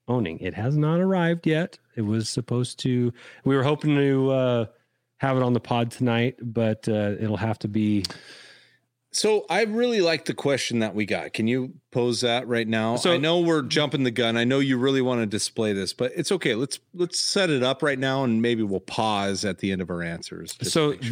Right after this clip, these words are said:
Speaker 1: this, this was actually, uh, this was, came out in the Star Wars line, not in the Ewoks line,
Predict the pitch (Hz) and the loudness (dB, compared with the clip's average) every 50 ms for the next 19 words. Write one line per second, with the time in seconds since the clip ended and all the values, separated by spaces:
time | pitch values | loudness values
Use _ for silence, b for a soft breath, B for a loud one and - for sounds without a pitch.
0 | 143 165 185 180 - - - 147 131 147 156 - 190 170 156 - 127 131 147 143 | 2 2 2 0 -2 -6 -2 0 0 0 2 2 2 0 0 0 0 0 0 0
1 | - - 165 156 156 151 143 135 123 120 - - 117 110 107 107 101 117 - _ | 0 0 2 4 4 4 4 2 2 0 -2 -2 0 0 0 0 -2 -6 -12 _
2 | _ _ _ _ _ - 113 110 - - 131 120 - - - 139 139 139 131 131 | _ _ _ _ _ -4 -4 -2 0 -2 -2 -2 -2 -2 0 2 2 2 2 2
3 | 127 120 120 117 107 - - - 127 131 139 127 117 104 95 90 95 95 90 92 | 2 2 2 2 2 0 0 0 0 0 2 2 0 0 0 -2 -2 -2 -2 -2
4 | 95 95 101 104 113 131 127 143 135 131 131 127 120 110 104 101 - b b b | -2 0 0 2 0 0 2 2 2 2 4 2 2 2 2 0 -2 b b b
5 | b b _ - 170 190 214 196 131 104 95 85 82 - - - 92 87 82 80 | b b _ 0 2 2 4 4 4 2 0 -2 -4 -6 -4 -2 0 0 0 -2
6 | 76 90 110 | -2 -2 -2